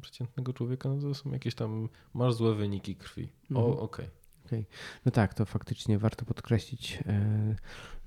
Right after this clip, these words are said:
Speaker 2: jeżeli, mm, gdzieś o-, obwód pasa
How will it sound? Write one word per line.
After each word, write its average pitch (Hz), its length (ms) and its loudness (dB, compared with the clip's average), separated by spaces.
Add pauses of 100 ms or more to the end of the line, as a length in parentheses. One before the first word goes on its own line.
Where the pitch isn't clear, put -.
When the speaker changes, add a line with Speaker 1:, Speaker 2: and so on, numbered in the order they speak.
(1040)
Speaker 2:
jeżeli, 127 400 4 (320)
mm, - 960 -6 (120)
gdzieś - 300 -2 (180)
o-, - 120 -6 (100)
obwód 101 340 2
pasa 104 720 2